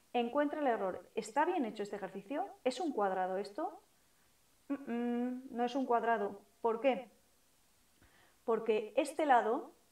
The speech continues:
es más largo que este, por lo tanto, no es un cuadrado.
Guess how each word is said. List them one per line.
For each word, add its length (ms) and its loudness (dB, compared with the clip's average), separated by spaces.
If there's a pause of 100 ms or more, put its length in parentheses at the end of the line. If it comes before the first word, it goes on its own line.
(140)
es 180 -4
más 180 2
largo 340 4
que 80 0
este, 260 -4
por 220 -8
lo 120 0
tanto, 460 -2 (220)
no 160 2
es 100 0
un 100 0
cuadrado. 540 0